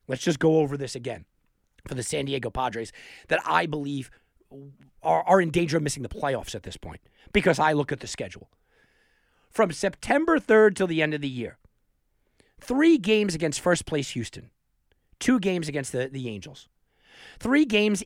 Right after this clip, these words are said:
in L A against the Dodgers, four games in San Francisco against San Fran, two games at Saint Louis, three games against San Francisco, three games against Atlanta, three games against the Dodgers, three games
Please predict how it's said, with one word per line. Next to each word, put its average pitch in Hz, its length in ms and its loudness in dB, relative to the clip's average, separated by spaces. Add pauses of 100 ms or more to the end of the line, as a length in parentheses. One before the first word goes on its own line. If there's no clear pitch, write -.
in 226 380 -2
L 185 260 2
A 175 100 0
against 165 240 -4
the 156 80 -6
Dodgers, 123 500 -4 (160)
four 277 380 0
games 196 320 -2
in 190 100 -2
San 180 220 -8
Francisco 156 400 -8
against 139 260 -8
San 127 180 -8
Fran, 98 320 -14 (560)
two 285 220 6
games 214 420 0
at 180 220 -6
Saint 156 300 -8
Louis, 131 500 -8 (760)
three 277 280 0
games 214 480 0 (320)
against 175 300 -2
San 165 180 0
Francisco, 131 540 -8 (260)
three 285 220 0
games 214 300 0
against 190 220 -2
Atlanta, 135 500 -4 (320)
three 285 220 -2
games 226 280 2
against 185 260 -2
the - 60 -6
Dodgers, 123 500 -2 (160)
three 190 220 -2
games 151 380 -2